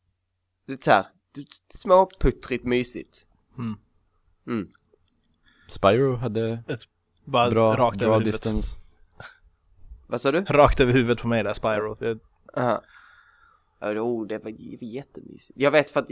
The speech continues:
Speaker 1: det var sånt jag spelade hos andra innan jag fick en konsol. Och så fick jag, eh, eh, en egen konsol och så, åh, då ska jag köpa ett Spyro. Men då köpte jag ett av de här Spyrosen som, som kom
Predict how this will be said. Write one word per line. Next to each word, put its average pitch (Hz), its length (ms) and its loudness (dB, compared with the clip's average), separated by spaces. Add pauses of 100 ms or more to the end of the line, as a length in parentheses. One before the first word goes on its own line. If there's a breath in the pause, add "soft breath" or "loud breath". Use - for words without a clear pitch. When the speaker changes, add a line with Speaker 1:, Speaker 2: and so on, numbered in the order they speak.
(120)
Speaker 1:
det 139 80 0
var 139 120 0
sånt 131 180 -6
jag 135 80 -2
spelade 120 560 2
hos 120 160 -6
andra 117 280 4
innan 113 100 -2
jag 107 100 0
fick 113 160 -4
en 107 140 -2
konsol. 110 460 -6 (520)
Och 117 100 -8
så 127 100 -6
fick - 260 -4
jag, 120 280 2
eh, 113 140 -2
eh, 98 360 -6 (560)
en 143 120 0
egen 147 160 2
konsol 113 340 -2
och - 160 -10
så, - 120 -12
åh, 135 140 2
då 120 60 0
ska - 100 -4
jag 110 60 -4
köpa - 180 -6
ett - 60 -6
Spyro. 101 480 2 (320 soft breath)
Men 127 100 -8
då 120 60 -2
köpte 135 280 0
jag 123 100 4
ett - 60 -4
av 117 60 2
de 113 80 0
här 110 60 0
Spyrosen 104 440 0
som, 107 340 -6
som 110 240 -6 (500)
kom 104 340 -2